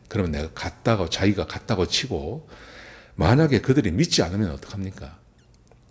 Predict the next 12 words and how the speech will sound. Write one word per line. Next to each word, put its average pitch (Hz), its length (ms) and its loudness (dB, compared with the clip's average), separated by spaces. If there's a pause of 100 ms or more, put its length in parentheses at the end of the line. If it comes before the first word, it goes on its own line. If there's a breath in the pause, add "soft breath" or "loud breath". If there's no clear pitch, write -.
(280)
자기 80 200 -4
백성들이요. 80 720 -2 (540)
한번 98 400 0
자기 98 220 2
백성들에게 82 640 -2
버림받은 87 640 0 (560 loud breath)
경험이 92 380 0
있어서 92 380 0
그렇게 - 240 -14
말을 76 320 -12
하는 78 180 -10
거죠. 65 240 -12